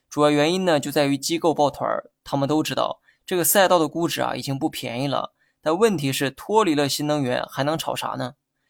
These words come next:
没人愿意退出来，所以调整的时候也仅是震荡而已，并没有出现明显的下跌。如果你做的是短线，可以根据自己的能力择机参与，但如果你做的是长线配置，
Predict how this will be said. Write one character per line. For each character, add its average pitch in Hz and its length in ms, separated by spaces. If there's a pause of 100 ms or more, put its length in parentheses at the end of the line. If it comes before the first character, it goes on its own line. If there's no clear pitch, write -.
(160)
没 160 240
人 185 220
愿 202 200
意 143 60
退 175 240
出 139 160
来， - 260
所 160 200
以 143 100
调 143 300
整 170 100
的 131 100
时 131 140
候 131 300
也 143 260
仅 127 240
是 131 140
震 143 280
荡 139 200
而 131 200
已， 135 280 (340)
并 190 160
没 151 80
有 160 140
出 151 180
现 139 260
明 139 280
显 135 120
的 131 80
下 123 200
跌。 - 320 (420)
如 170 160
果 214 140
你 147 140
做 185 160
的 156 100
是 160 100
短 131 240
线， 143 320
可 - 140
以 143 80
根 156 240
据 147 220
自 160 120
己 151 80
的 127 120
能 123 220
力 160 280
择 131 240
机 139 160
参 143 280
与， 139 260 (340)
但 160 160
如 175 140
果 190 100
你 143 160
做 165 120
的 139 120
是 127 260
长 131 300
线 143 240
配 170 240
置， - 280